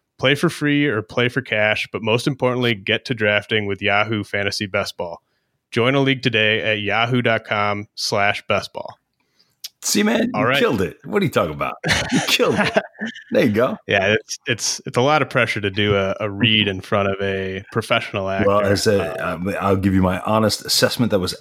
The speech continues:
Speaker 2: excellent. It was excellent. I, I wanna make one
Speaker 1: Thanks.
Speaker 2: last point before we move on, and just on one trade.
Speaker 1: Yeah.
Speaker 2: I was kinda hoping that Nick Castellanos would have been stuck on the Tigers because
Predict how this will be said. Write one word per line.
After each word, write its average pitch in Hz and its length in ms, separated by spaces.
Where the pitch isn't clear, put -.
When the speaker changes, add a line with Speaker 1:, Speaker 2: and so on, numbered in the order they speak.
Speaker 2:
excellent. - 440
It 82 100
was 76 180
excellent. - 540
I, 110 40
I 139 80
wanna 156 200
make 139 140
one 135 120
Speaker 1:
Thanks. 131 240
Speaker 2:
last - 40
point 127 180
before 110 220
we 101 100
move 98 200
on, 95 180
and 87 100
just 98 140
on 90 140
one 87 200
trade. 80 440
Speaker 1:
Yeah. - 60
Speaker 2:
I 131 100
was 147 160
kinda 113 320
hoping 90 320
that 82 80
Nick 85 220
Castellanos 78 800
would 76 100
have 71 60
been 69 120
stuck - 380
on 73 80
the 69 80
Tigers - 540
because 87 400